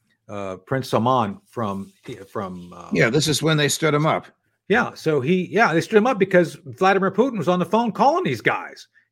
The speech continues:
Speaker 1: to include, uh, Bibi Netanyahu. So behind the scenes, Putin is trying to be seen as the rational guy who can actually create space for negotiation. So it's not just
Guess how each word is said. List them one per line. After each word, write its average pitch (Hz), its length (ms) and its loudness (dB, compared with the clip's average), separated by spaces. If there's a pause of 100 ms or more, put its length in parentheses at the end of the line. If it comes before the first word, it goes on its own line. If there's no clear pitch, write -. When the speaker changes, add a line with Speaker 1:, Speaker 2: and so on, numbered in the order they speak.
(100)
Speaker 1:
to 220 160 4
include, 240 580 0
uh, 175 140 -2
Bibi 185 340 -2
Netanyahu. 226 640 -4
So 160 160 -4
behind 185 380 -6
the 180 60 -8
scenes, 160 600 -8 (600)
Putin 226 320 0
is 139 120 -6
trying 156 260 -6
to 131 60 -10
be 135 180 -8
seen 151 240 -12
as 127 100 -12
the 127 80 -8
rational 147 480 -6
guy 127 240 -4
who 123 80 -4
can 123 160 -6
actually 127 480 -8
create 131 380 -8
space 131 340 -6
for 131 100 -10
negotiation. 123 800 -6 (600)
So 160 500 -2 (720)
it's - 220 -8
not 175 280 -6
just 160 540 -6